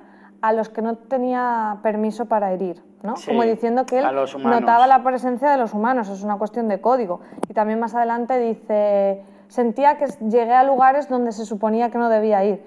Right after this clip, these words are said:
Speaker 2: Ya.
Speaker 1: O sea, eso entendemos que los landroides, lógicamente, tendrán una codificación para que, eh, se muevan por la zona que les toca, para que no te encuentres allí uno pa' aquí
Speaker 2: Es
Speaker 1: pa'
Speaker 2: que
Speaker 1: allá.
Speaker 2: yo, de hecho, te
Speaker 1: Y él
Speaker 2: diría
Speaker 1: se, eso se lo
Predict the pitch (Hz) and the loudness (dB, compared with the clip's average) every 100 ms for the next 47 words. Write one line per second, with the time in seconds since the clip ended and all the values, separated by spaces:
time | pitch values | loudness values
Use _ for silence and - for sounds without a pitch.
0 | 233 220 202 214 208 247 240 247 254 262 | -14 -12 -4 -2 0 -2 -2 -2 -2 -4
1 | 262 226 196 196 185 175 196 208 226 254 | -4 -2 -2 -2 -6 -4 0 2 2 0
2 | 240 202 208 220 226 233 240 214 208 214 | 0 -2 -2 -2 0 -2 -2 -2 -2 -2
3 | 220 226 220 214 226 226 247 254 262 226 | -2 -2 -2 -2 -2 -2 -2 -2 0 0
4 | 208 202 - - - 202 185 180 - - | -2 -6 -8 -20 -8 -2 0 -2 -4 -4
5 | 214 202 202 208 285 - - _ 226 202 | 0 2 4 2 2 -4 -20 _ 0 2
6 | 190 - 196 196 208 220 - 285 339 - | 0 -2 -2 0 -2 -2 0 0 2 -2
7 | - 196 190 190 185 202 196 208 202 220 | -4 -2 0 0 0 -2 0 0 2 2
8 | 220 214 247 262 240 233 226 220 202 208 | 4 2 2 0 0 2 2 2 4 6
9 | 196 175 180 220 254 262 285 208 330 - | 4 2 0 0 4 4 4 2 -2 -10
10 | - - - _ _ - 247 - 247 240 | -18 -20 -20 _ _ -8 -6 -2 -4 -4
11 | 277 294 240 226 214 | -2 2 6 6 4